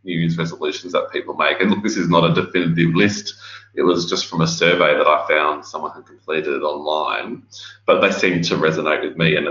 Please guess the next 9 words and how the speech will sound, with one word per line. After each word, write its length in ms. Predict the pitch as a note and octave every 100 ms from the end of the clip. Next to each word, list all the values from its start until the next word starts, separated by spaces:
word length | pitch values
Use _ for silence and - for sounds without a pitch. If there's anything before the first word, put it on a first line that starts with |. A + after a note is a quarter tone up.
| -
they're 160 | E2+ -
often 240 | D#2 -
what 120 | - -
we 100 | D2
hear 280 | - D#2 C#2+
the 60 |
chatter 460 | - - D#2 D#2+ C#2+
about 220 | C#2+ C#2
anyway. 600 | D2 D#2 B1+ A1 A#1+ -